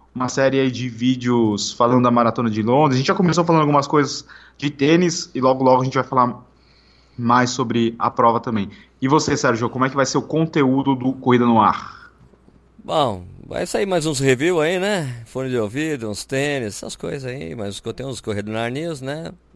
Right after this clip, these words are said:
Speaker 2: Vai sair um vídeo legal aí sobre dez tipos de corredores que você encontra nas provas. Vai ser divertido. Sempre tem um conteúdo bom. Então, lembrando que o meu, o, né, os meus vídeos estão lá em, é, youtube ponto com barra corrida no ar.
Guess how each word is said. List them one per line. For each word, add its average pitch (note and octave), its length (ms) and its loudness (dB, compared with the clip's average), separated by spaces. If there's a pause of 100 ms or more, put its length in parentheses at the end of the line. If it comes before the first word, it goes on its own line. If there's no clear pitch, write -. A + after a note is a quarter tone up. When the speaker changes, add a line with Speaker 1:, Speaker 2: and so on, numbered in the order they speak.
(140)
Speaker 2:
Vai - 100 -8
sair A#2 160 -8
um A2 120 -8
vídeo G#2 240 -8
legal G2+ 300 -4
aí G2+ 120 -4
sobre G2 220 -12
dez A2 260 -4
tipos G#2 240 -12
de F#2+ 100 -12
corredores F#2 520 -8
que - 60 -20
você E2+ 200 -14
encontra F2+ 300 -14
nas F2 140 -14
provas. A#2+ 480 -12 (840)
Vai D#3+ 60 -10
ser - 140 -8
divertido. F2 480 -10 (240)
Sempre - 200 -12
tem B2 80 -4
um G2+ 40 -10
conteúdo G#2 340 -4
bom. F2+ 160 -6
Então, B2+ 240 -2
lembrando C#3 420 -2
que D3+ 120 -6
o C#3 60 -2
meu, D#3+ 500 0
o, G2+ 220 -8
né, A#2 280 -6
os G2 140 -10
meus A#2 200 -8
vídeos A#2+ 200 -10
estão A#2 160 -6
lá A2+ 120 -2
em, A2 80 -6 (800)
é, G2 260 -2
youtube G#2 300 -4
ponto A2+ 200 -8
com B2+ 140 -4
barra B2 440 -2
corrida B2 600 -8
no F#2 140 -8
ar. E2+ 200 -14